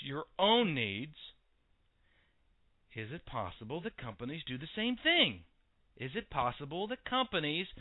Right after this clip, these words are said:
are doing the same thing? They're looking for what's in it for them. I don't care what question you're asked in an interview. It's always, "What can you do for me?" "Hi, thanks for coming. What can you do for us?" "Hi, thanks for coming in. I see you were, what can you do for us?"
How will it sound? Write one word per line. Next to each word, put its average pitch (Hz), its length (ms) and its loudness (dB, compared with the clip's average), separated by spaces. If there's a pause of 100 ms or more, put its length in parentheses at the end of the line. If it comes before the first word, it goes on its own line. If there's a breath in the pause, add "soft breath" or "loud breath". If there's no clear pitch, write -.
(220 loud breath)
are 185 140 6
doing 175 300 2
the 202 160 6
same 233 280 10
thing? 247 460 8 (320)
They're 247 120 8
looking 202 420 4
for 233 120 4
what's 240 260 6
in 262 140 6
it 269 100 0
for 294 120 0
them. 302 460 10 (680)
I 240 100 12
don't 294 120 8
care 226 120 10
what 247 200 12 (340)
question 233 440 8
you're 180 140 8
asked 185 260 10
in 170 100 0
an 160 60 0
interview. 131 400 4 (300 loud breath)
It's 160 200 4
always, 180 420 10 (340 soft breath)
"What 120 180 0
can 131 100 -2
you 123 120 2
do 120 140 2
for 127 100 -4
me?" 120 300 -2 (1160 soft breath)
"Hi, 220 280 4
thanks 180 240 -2
for 175 80 -4
coming. 165 200 -2
What 143 100 2
can 156 100 4
you 147 80 4
do 139 100 0
for 123 160 -2
us?" 92 120 -4 (920 soft breath)
"Hi, 233 240 10
thanks 190 240 2
for 185 100 -4
coming 180 280 0
in. 180 100 4
I 202 180 6
see 277 140 -2
you 254 140 4
were, 160 60 6
what 156 160 8
can 175 100 10
you 170 60 12
do 165 100 6
for 175 140 4
us?" 175 140 8